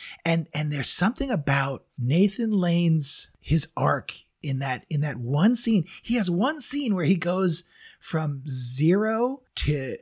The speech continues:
to, to fe-, ferocious to remorseful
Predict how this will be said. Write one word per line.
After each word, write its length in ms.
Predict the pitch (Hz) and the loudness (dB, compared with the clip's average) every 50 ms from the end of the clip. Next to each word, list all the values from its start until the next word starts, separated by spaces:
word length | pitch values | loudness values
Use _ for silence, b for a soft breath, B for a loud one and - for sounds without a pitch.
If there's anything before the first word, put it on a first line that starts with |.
| _ - | _ -8
to, 540 | - - 139 143 139 131 127 123 120 - - _ _ | -6 -4 -4 -4 -4 -6 -6 -8 -12 -14 -16 _ _
to 280 | - - 135 135 113 95 | -6 -4 -4 -4 -6 -6
fe-, 1000 | - - - - - - - - - - - - - - 165 175 190 190 - - - | -8 -10 -10 -8 -8 -8 -8 -8 -8 -10 -8 -10 0 2 4 4 4 2 0 -4 -10
ferocious 1120 | - - - - - - 143 135 127 135 156 208 233 - - 240 247 247 220 - - - B B B B B B B B _ | -10 -10 -8 -10 -4 -2 -2 0 2 2 4 4 4 4 4 4 2 2 2 0 -4 -4 B B B B B B B B _
to 580 | - - - 170 165 156 156 147 143 127 80 67 117 | -6 0 2 4 4 4 2 0 -2 -6 -8 -6 -4
remorseful 920 | 151 139 131 131 135 139 147 190 233 220 - - - 147 117 110 104 95 | -2 0 2 2 2 4 4 2 2 2 2 0 -2 -4 -4 -6 -6 -10